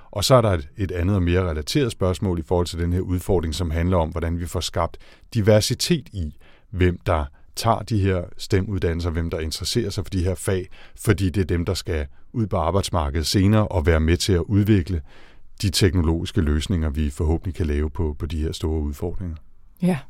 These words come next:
Speaker 2: Der er også en arbejdskraftsudfordring. En, øh, spritny rapport,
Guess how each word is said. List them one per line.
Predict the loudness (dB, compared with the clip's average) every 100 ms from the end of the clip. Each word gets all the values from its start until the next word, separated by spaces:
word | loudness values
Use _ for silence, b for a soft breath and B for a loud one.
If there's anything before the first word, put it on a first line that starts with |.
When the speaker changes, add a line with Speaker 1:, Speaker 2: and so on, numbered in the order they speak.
| B B B B B B B B -2
Speaker 2:
Der | 0
er |
også | 2 4
en | 4
arbejdskraftsudfordring. | 2 2 0 2 -2 -2 -2 -2 -6 -4 -4 -6 -10 -20 -20 -2
En, | 4 4 4
øh, | 2
spritny | -2 2 2 8 6
rapport, | 6 0 2 2 2